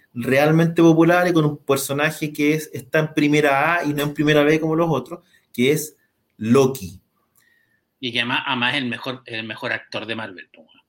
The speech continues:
Speaker 1: Por lejos. O sea,
Speaker 2: <laughs>
Speaker 1: el mejor villano, el mejor actor en términos de carisma, yo creo,
Speaker 2: Sí.
Speaker 1: ¿tú crees que le compite a Robert Downey?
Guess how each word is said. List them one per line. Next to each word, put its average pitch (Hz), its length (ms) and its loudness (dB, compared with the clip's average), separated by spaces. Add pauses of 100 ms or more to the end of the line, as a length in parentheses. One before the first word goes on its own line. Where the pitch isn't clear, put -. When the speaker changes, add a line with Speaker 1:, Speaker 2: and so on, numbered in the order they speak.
Speaker 1:
Por 104 140 -2
lejos. - 520 -4
O - 120 -16
sea, 160 360 0 (380)
Speaker 2:
<laughs> 131 360 -14
Speaker 1:
el 151 100 0
mejor 160 240 2
villano, 180 400 2
el 175 80 0
mejor 202 260 0
actor 233 600 -2 (600)
en 156 200 -6
términos 196 300 0
de 160 140 -2
carisma, 214 800 -4 (360)
yo 160 220 -2
creo, 196 320 0
Speaker 2:
Sí. 196 140 -12
Speaker 1:
¿tú 190 100 -2
crees 196 200 2
que 220 100 -2
le 214 120 4
compite 208 480 -2
a 208 60 0
Robert 202 300 0
Downey? 226 440 -6